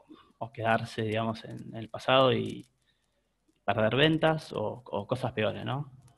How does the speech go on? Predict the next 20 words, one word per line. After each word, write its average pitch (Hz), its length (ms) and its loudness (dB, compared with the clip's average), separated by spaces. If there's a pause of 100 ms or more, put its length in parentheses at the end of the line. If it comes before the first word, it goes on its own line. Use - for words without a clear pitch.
(140)
Eh, 113 320 -10 (640)
Lamentablemente 139 480 6
puse 135 500 0
esta 123 200 2
foto 127 260 0
acá 123 220 4
donde 117 240 4
dice, 113 320 -2 (640)
"Cerrado 117 340 4
por 113 140 -4
fuerza 120 240 -4
mayor", 127 320 2
y 120 40 4
vemos 117 220 2
un 117 100 2
local 113 280 0
que - 140 -12
tuvo 117 200 0
que 110 80 -8
cerrar. 123 460 0